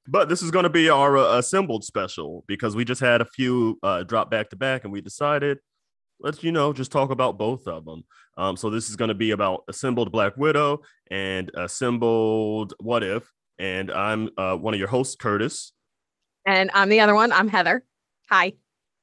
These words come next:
Speaker 1: Hi. What's up?
Speaker 2: Hi. How you doing? <laughs>
Speaker 1: I'm up. Got stuff
Speaker 2: Yeah.
Speaker 1: to do, but we out here.
Speaker 2: That's fair. That's fair. So let's, uh, let's dive into it. Let's, you wanna start with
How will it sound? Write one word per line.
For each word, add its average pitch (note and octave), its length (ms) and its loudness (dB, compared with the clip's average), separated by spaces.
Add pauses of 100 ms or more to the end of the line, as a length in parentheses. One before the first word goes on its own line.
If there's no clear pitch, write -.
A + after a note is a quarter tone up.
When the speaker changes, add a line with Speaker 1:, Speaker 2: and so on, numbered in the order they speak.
(320)
Speaker 1:
Hi. A#3 360 6 (380)
What's A3 200 2
up? A#3 180 8
Speaker 2:
Hi. G#4+ 260 8 (840)
How D#5 60 -2
you A4+ 180 4
doing? G#3+ 440 4 (280)
<laughs> - 1800 -8
Speaker 1:
I'm G3+ 220 2
up. G#3 280 4 (720)
Got D#3 200 -8
stuff F3+ 120 2
Speaker 2:
Yeah. G#3+ 120 6
Speaker 1:
to A#3 60 -2
do, D3 220 0
but G2+ 200 -2
we A#2+ 140 -8
out A2 160 -6
here. F2 200 -14 (460)
Speaker 2:
That's B3 180 2
fair. F3+ 260 2
That's A3 200 -2
fair. F3 240 0 (640)
So B3 340 6
let's, C#4+ 300 4
uh, F#4 160 8
let's A#3 260 2
dive A3 380 6
into A#3+ 320 4
it. E3 100 2
Let's, G#3+ 220 -2
you G#3+ 140 0
wanna G#3+ 400 4 (180)
start - 440 2
with A3 260 0